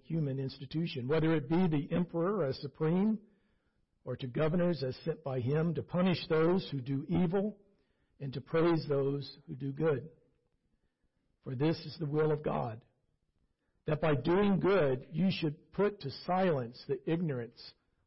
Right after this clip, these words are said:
of foolish people. Live as people who are free, not using your freedom as a cover-up for evil,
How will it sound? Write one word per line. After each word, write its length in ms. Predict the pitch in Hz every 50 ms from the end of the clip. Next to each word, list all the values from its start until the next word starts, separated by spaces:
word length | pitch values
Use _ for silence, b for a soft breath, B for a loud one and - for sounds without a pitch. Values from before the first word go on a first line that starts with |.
| _ -
of 120 | 139 127 - _ -
foolish 340 | 160 160 135 117 113 - - -
people. 380 | 147 156 151 - - - 120 - _ _ _ _ _ _ _ _ _ _ _ _ _ _ _ _ _ _ _ _ _ _ _ _ _ _ _ _ _ _ _ _ _ _ _ _ _ _ _ _ _ _ _ _ _ -
Live 420 | 151 156 170 190 214 233 226 180
as 160 | 175 165 - - -
people 500 | 180 196 202 208 - 190 202 190 190 - _ -
who 100 | 165 170
are 140 | 180 180 180 - -
free, 320 | 170 165 151 135 117 117 - - _ _ _ _ _ _ _ _ _ _ _ _ _ _ _ _ _ _ _
not 340 | - 147 147 170 208 240 240
using 340 | 202 190 214 202 185 202 185
your 180 | 175 170 156 - -
freedom 480 | 196 202 208 208 180 151 127 120 120 127 - _ -
as 160 | 156 139 135
a 80 | 131 123
cover-up 640 | - - - 202 202 180 170 147 135 131 135 - - -
for 120 | - 127 -
evil, 500 | - 185 202 214 175 127 113 104 104